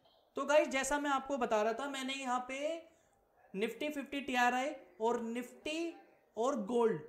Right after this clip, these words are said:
सेवेंटी थर्टी का रेशो को एनालिसिस करा है। ऐसी लगभग तीन हज़ार डेटा एंट्रीज को मैंने एनालिसिस करा, दो हज़ार नौ से लेके दो हज़ार इक्कीस तक का ये डेटा एंट्री आप लोगों के सामने है।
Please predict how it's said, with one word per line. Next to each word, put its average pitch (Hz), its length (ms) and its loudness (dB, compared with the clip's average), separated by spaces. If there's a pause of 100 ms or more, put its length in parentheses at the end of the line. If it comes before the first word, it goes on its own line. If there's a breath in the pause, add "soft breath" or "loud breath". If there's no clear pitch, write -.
(380)
सेवेंटी 220 420 2
थर्टी 220 340 2
का 240 120 2
रेशो 214 380 2
को 240 380 -4
एनालिसिस 220 500 2
करा 226 220 4
है। 240 180 4
ऐसी 220 140 -2
लगभग 226 480 0
तीन 233 200 -2
हज़ार 226 220 4
डेटा 208 260 4
एंट्रीज 202 320 0
को 220 120 4
मैंने 196 200 0
एनालिसिस 196 480 0
करा, 220 260 4
दो 208 240 4
हज़ार 208 300 4
नौ 190 200 -2
से 214 120 0
लेके 196 240 0
दो 202 140 4
हज़ार 202 180 2
इक्कीस 185 280 -8
तक 190 140 -6
का 214 80 -4
ये 294 180 -2
डेटा 202 520 -6
एंट्री 170 320 -6
आप 175 180 -2
लोगों 165 160 -4
के 196 120 -4
सामने 147 320 -4
है। 139 200 -10